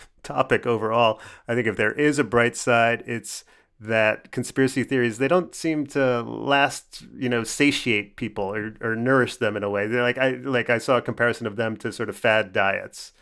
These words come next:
and how, you know, th-, we kinda move on from them. And so that's my hope, is that maybe this is just a sort of a temporary thing, and, uh, it's gonna be like a diet that is all the rage for, you know, six months. Then a couple years later, we'll be like, "Wow, that was crazy that we all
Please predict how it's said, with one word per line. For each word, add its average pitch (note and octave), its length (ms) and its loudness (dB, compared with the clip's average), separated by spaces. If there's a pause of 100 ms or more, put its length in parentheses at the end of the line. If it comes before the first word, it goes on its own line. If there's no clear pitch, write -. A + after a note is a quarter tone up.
(340)
and G2+ 220 -4
how, G#2+ 320 0
you G#2+ 140 -6
know, G2+ 260 -4
th-, G2+ 240 -8
we G#2+ 140 -8
kinda B2+ 180 0
move G#2 300 -4
on G2+ 260 -2
from G2 220 -8
them. F#2+ 340 -8 (320)
And G#2+ 160 -8
so A2+ 160 0
that's B2 240 4
my G#2+ 160 6
hope, F#2+ 260 -2
is F#2 120 -6
that G#2 200 0
maybe G#2 200 -4
this G2 180 -8
is G2 80 -14
just G#2 200 -8
a G2+ 180 -2
sort G2+ 160 -6
of F#2+ 80 -6
a G2 220 -2
temporary G#2 520 -2
thing, G#2 320 -4
and, G2+ 180 -6 (480)
uh, G2 320 0
it's F#2+ 200 -6
gonna G2+ 180 -2
be F#2+ 220 -4
like F#2+ 320 -4
a F#2+ 400 -2
diet G2 420 0
that F#2+ 220 -2
is G2 180 -6
all G2 160 -2
the F#2+ 100 -4
rage F#2+ 360 -4
for, G2 280 -4
you G2 120 -4
know, F#2+ 180 -4
six - 300 -10
months. F#2 240 -6
Then F#2+ 480 -6
a G2 80 -6
couple F#2+ 200 -8
years F#2 180 -6
later, F#2+ 200 -4
we'll F2+ 120 -10
be F#2 40 -8
like, F2+ 220 -8
"Wow, G2+ 260 -2
that A2 140 -6
was A#2+ 120 -10
crazy G2+ 360 -2
that G#2 160 -4
we G#2+ 80 -4
all G2+ 360 0